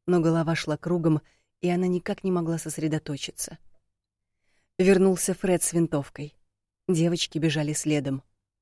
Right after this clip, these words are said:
Лана подумала, что винтовка никак не защитит их от японского истребителя,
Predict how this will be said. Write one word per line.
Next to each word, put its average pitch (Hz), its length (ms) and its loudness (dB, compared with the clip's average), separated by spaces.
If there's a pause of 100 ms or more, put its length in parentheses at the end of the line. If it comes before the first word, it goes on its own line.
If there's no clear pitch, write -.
(640)
Лана 175 300 6
подумала, 156 480 4
что - 160 0
винтовка 165 560 2
никак 156 340 2
не 165 120 4
защитит 160 540 -2
их - 280 -6
от - 160 -4
японского 160 580 0
истребителя, 156 680 0